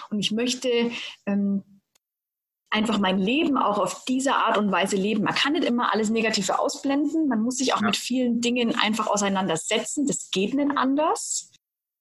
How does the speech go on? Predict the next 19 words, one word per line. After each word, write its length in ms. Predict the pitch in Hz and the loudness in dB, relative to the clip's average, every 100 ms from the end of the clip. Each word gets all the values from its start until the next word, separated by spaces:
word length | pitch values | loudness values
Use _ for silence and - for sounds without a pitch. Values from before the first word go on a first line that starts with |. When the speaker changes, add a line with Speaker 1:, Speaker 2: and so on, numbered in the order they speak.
| - | -2
Speaker 1:
Aber 680 | 190 247 269 277 320 339 - - - _ | 0 2 2 2 2 0 -4 -14 -20 _
man 340 | 214 214 220 - _ _ - | -2 0 0 -6 _ _ -4
muss 440 | 208 226 311 311 | -2 2 0 0
das 160 | 262 226 | -4 -2
nicht 300 | 233 285 277 | 0 0 0
durch 140 | 254 | 0
den 140 | 247 220 | 0 0
Alltag 640 | 185 247 247 196 156 - | 0 0 2 0 0 -4
ziehen. 600 | - 190 170 143 143 - _ _ | -4 0 0 0 -4 -14 _ _
Speaker 2:
Mhm. 340 | 120 113 117 113 | -10 -6 -6 -6
Speaker 1:
Und 280 | 208 208 - | -6 -4 -2
durch, 400 | 202 196 - - - 196 - 180 | 0 0 -2 -4 -4 -4 -2 -2
man 140 | 190 | -2
muss 140 | 254 | -2
es 100 | 254 | -2
auch 140 | 254 226 | -2 -2
nicht 180 | 226 220 | -2 -2
breit 360 | 175 262 269 | -2 -2 -2
treten 560 | - 185 175 156 139 | -2 -2 -2 -2 -4